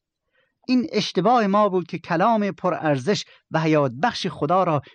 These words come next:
نزد کسانی که آن را لگدمال می‌کردند بردیم. خیال کردیم که آنها لیاقت تحقیق کردن رو دارن، اشتیاق دارن که در واقع خداشناسی را از هر سو مطالعه کنن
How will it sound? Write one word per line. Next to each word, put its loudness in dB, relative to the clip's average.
نزد -2
کسانی 0
که -2
آن 4
را 2
لگدمال 2
می‌کردند 0
بردیم. -4
خیال 0
کردیم -2
که -2
آنها 0
لیاقت 2
تحقیق -2
کردن -2
رو 0
دارن، 0
اشتیاق 0
دارن 0
که -6
در 2
واقع 0
خداشناسی -2
را 0
از -2
هر -2
سو -4
مطالعه 0
کنن -6